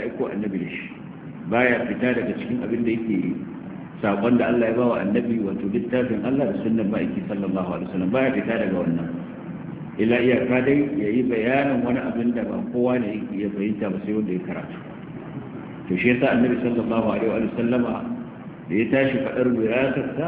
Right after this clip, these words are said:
sai ya magana da annaba-, annabci. Wirasar a malamai gadar da suke yi sai ce al'ulama warasatul anbiya, da ce warasatul rusul ba. Sai ce warasatul anbiya, kamar yadda annabawa a cikin Banu Isra'ila suke bayanin hukunce-hukuncen da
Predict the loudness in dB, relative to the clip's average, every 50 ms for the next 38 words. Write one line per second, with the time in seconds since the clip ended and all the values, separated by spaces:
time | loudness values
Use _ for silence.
0 | -2 -4 -4 -2 0 0 0 0 0 0 -2 -2 -2 -4 -6 -6 -4 -4 -2 -2
1 | -2 -2 -4 -4 -6 -6 -6 -4 -4 -2 -2 -4 -6 -6 -10 -10 -10 -12 -12 -12
2 | -14 -14 -14 -10 -4 0 2 4 4 4 4 4 2 0 0 0 0 0 2 2
3 | 2 2 2 2 2 2 2 2 2 2 0 0 -2 -2 0 2 2 2 2 2
4 | 0 -2 -2 -4 -4 -2 0 0 0 0 0 0 -2 -4 -4 -2 -2 -2 -2 0
5 | 0 0 0 -2 -2 0 0 2 2 2 0 0 -2 -4 -4 -4 -4 -2 -2 -2
6 | 0 0 0 0 -2 -4 -6 -8 -8 -10 -8 -6 -4 -2 0 2 4 6 6 6
7 | 6 4 2 0 -2 -2 -2 -2 -2 -2 -4 -2 -2 -2 -2 -2 -4 -6 -8 -10
8 | -12 -12 -12 -12 -10 -10 -10 -10 -10 -12 -12 -12 -12 -12 -12 -12 -12 -12 -12 -12
9 | -12 -14 -14 -12 -12 -12 -12 -2 4 6 6 6 6 6 6 6 8 6 6 6
10 | 4 2 2 2 0 0 0 2 2 2 2 4 2 2 0 0 -2 -6 -6 -6
11 | -4 0 2 4 4 6 4 4 2 0 0 0 2 2 2 2 2 2 2 2
12 | 0 -2 -2 -2 0 2 2 2 2 0 -2 -4 -2 -2 -2 0 0 -2 -2 -2
13 | -4 -2 0 2 2 2 2 0 0 0 0 0 0 0 -2 -2 -4 -4 -2 -2
14 | -2 0 -2 -2 -2 -2 -2 -4 -2 0 0 0 0